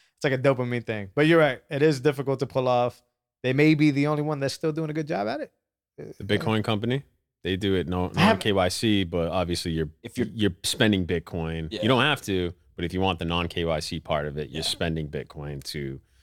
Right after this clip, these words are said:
Speaker 2: you know,
Speaker 1: Mm.
Speaker 2: so a little bit different, but they do offer credit cards too. So, or that you can pay with K Y C,
Speaker 3: Right.
Speaker 2: like,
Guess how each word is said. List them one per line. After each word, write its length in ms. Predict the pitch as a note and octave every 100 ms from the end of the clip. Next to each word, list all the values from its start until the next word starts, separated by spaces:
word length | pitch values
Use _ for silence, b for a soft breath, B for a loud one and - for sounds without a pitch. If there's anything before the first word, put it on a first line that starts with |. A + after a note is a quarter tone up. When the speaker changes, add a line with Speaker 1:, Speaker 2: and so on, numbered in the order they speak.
| _ _
Speaker 2:
you 80 | A2+
know, 140 | B2+
Speaker 1:
Mm. 40 | B2
Speaker 2:
so 180 | G#2 E2+
a 20 |
little 200 | C3 B2
bit 160 | G2+
different, 320 | E2 F2 E2+ D#2+
but 100 | G2+
they 120 | C#3+
do 120 | A2+
offer 240 | F2 D#2
credit 240 | D2 D2+ C#2+
cards 280 | C#2 C#2 -
too. 220 | E2 D2
So, 300 | - D2+ C#2+ - _ -
or 320 | F#2 D#2+ D2+ -
that 140 | F#2
you 120 | F2 F2
can 120 | D#2+
pay 320 | - E2+ D#2+
with 200 | D2+ D2 - _ _
K 160 | - F2+
Y 160 | D2+ C#2
C, 460 | - E2 D2 C#2 -
Speaker 3:
Right. 240 | C#2 - D#2
Speaker 2:
like, 200 | D2